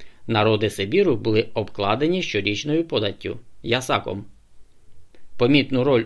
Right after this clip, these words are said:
у просуванні росіян за Урал і у приєднанні Західного Сибіру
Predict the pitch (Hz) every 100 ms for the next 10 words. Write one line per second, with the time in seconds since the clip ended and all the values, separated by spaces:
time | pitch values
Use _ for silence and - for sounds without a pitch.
0 | - 123 127 113 139 120 113 107 104 -
1 | 123 107 101 101 101 107 175 185 - 117
2 | 113 - - 101 95 101 131 170 185 151
3 | 110 143 135 156 156 170 120 98 98